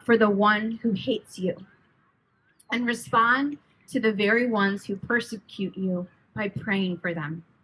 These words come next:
For that will reveal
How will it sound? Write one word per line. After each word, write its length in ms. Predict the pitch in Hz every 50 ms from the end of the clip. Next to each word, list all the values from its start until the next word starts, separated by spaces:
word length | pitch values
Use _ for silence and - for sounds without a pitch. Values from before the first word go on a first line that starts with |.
| _ _ _ _ _ _ _ _ _ _ _ _ _ _ _
For 160 | - 247 233
that 320 | 226 233 208 262 294 285 294
will 120 | 311 294 254
reveal 800 | 247 240 220 208 226 196 196 269 294 320 320 311 311 311 302